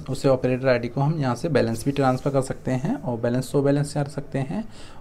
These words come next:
और जो अकाउंट का जो फीचर्स वगैरह होता है, ऐड अकाउंट वगैरह, यहाँ से डिलीट वगैरह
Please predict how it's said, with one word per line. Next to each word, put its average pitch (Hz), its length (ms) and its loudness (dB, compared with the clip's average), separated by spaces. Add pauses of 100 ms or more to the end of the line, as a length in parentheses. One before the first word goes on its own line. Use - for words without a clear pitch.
और 127 140 4
जो 139 120 2
अकाउंट 151 380 0
का 160 100 4
जो 156 180 0
फीचर्स 156 580 -2
वगैरह 131 240 4
होता 127 260 2
है, 131 180 0
ऐड 127 80 2
अकाउंट 123 340 2
वगैरह, 120 300 2
यहाँ 113 160 -2
से - 200 -4
डिलीट 117 380 -2
वगैरह 110 300 0